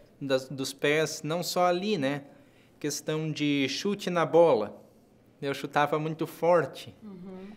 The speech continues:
Speaker 1: Eu dizia, chutava forte e descoordenado,
Speaker 2: Uhum.
Speaker 1: né? E aí os outros, "Não consegue chutar fraco?" Eu digo,
Speaker 2: Não.
Speaker 1: "Ou é assim ou não é nada feito."
Speaker 2: Uhum, modular a sua força, né?
Speaker 1: Só, é, exatamente. Essa modulação de forças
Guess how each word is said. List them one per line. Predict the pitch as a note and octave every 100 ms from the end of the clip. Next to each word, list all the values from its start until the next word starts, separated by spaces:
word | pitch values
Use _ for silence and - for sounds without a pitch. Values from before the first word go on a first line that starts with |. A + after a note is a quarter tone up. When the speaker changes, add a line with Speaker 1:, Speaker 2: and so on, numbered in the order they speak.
| - - -
Speaker 1:
Eu | C#3+
dizia, | C#3 E3 D#3+ C#3+ B2 A2+ - - - -
chutava | - D3+ D#3
forte | D3+ D3+ E3 G3
e | F3+
descoordenado, | F#3+ F#3+ - D#3+ C#3 C#3 C#3 C#3 G#2+ A2+
Speaker 2:
Uhum. | A2 G#3 G3 F#3
Speaker 1:
né? | A#2+ B2+ D#3 - - - _
E | C3+
aí | C#3+
os | D#3 C#3+
outros, | D#3+ D#3+
"Não | E3+ G#3
consegue | G3 G3 - G#3 G3+
chutar | F3 F3+ E3+ D#3
fraco?" | - F3 G#3 G#3+ C#3+ A#2 - - - _ _ _ _ _ _ _ _ _
Eu | F3+ D#3
digo, | D3+ D3+
Speaker 2:
Não. | D#3+
Speaker 1:
"Ou | E3 F3
é | D#3+
assim | - - C#3+ D3 F3
ou | F#3+ G3
não | G3 G3 G3
é | G3
nada | F3 F#3 F#3+ F#3
feito." | - G3 D#3+ - G2
Speaker 2:
Uhum, | E3+ F#3 F#3+ G3+ G#3+ G#3
modular | G3+ G#3 G#3+ G#3 F#3 G3 G#3 G#3+ G#3 F#3
a |
sua | G3 - G3+
força, | G3 - F3+ E3 - - -
né? | D#3
Speaker 1:
Só, | D#3+ D#3 -
é, | D#3 F3 C3+ A#2
exatamente. | A2+ - C3+ D#3 F3+ G3 E3+ - -
Essa | A#2 D3+
modulação | D3 D#3 D#3+ D3 D3+ D3+
de | C#3
forças | - D3+ D3 D#3 D3